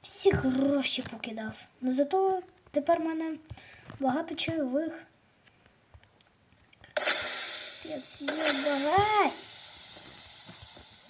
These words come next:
Чо тут ці штуки літають? Так, нужно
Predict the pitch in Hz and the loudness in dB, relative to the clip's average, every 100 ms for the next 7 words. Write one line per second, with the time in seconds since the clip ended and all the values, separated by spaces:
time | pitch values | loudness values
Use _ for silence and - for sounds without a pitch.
0 | - - _ _ - - - _ - _ | -20 -20 _ _ -20 -20 -20 _ -20 _
1 | _ _ _ _ _ _ _ _ _ - | _ _ _ _ _ _ _ _ _ -20
2 | - - - - 453 - 349 330 - - | -20 -20 -14 -8 -4 -4 -6 -12 -16 -14
3 | - 294 - - 320 285 269 254 254 - | -10 -10 -10 -12 -10 -8 -6 -6 -10 -16
4 | - 330 269 233 - - - - - - | -6 -4 -4 -8 -10 -10 -12 -20 -20 -20
5 | - - - - - - - - 269 285 | -18 -18 -14 -14 -14 -18 -18 -8 -2 4
6 | 294 285 302 311 | 4 4 2 2